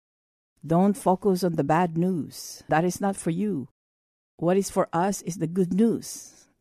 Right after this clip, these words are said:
Amen? For the past two weeks, the move of God is so powerful in our services, and amazing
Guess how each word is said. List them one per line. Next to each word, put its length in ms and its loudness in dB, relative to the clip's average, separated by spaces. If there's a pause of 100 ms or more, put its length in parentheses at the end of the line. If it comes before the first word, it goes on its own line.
Amen? 500 4 (840)
For 200 4
the 100 4
past 460 -4
two 120 0
weeks, 640 -6 (300)
the 180 0
move 460 6
of 160 -2
God 380 -2
is 160 -4
so 180 0
powerful 800 -4 (160)
in 120 0
our 120 0
services, 800 -6 (480)
and 160 0
amazing 800 2